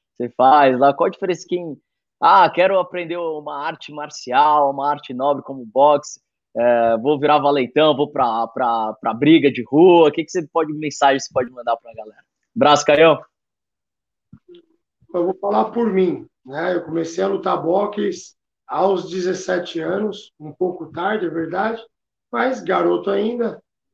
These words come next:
Speaker 2: E desde então eu queria ser um atleta e um lutador. Então, desde então, não posso ter nenhum tipo de confusão na rua, porque eu entendo que a modalidade, a prática esportiva,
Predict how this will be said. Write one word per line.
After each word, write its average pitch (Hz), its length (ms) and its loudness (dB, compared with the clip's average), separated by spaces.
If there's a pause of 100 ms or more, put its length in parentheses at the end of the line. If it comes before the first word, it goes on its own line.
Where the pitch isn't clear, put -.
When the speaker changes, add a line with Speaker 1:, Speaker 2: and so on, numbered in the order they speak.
(200)
Speaker 2:
E 165 640 -2
desde 202 520 4
então 190 800 -2
eu 147 240 -10
queria 170 460 -2
ser - 180 -8
um 180 200 -6
atleta 175 480 -4 (280)
e 233 280 4 (160)
um 220 160 -2
lutador. 214 640 -2 (1160)
Então, 180 360 -2
desde 190 420 4
então, 214 600 -2
não 147 420 -14
posso 175 280 -14
ter - 100 -14
nenhum 180 320 -4
tipo 170 260 -10
de 156 100 -12
confusão 170 500 -8
na 190 180 -4
rua, 214 400 -6 (600)
porque 170 240 -2
eu 196 120 4
entendo 196 480 0
que 202 120 -4
a 190 60 0
modalidade, 175 1400 -4
a 139 240 -12
prática 180 480 -4
esportiva, 185 760 -6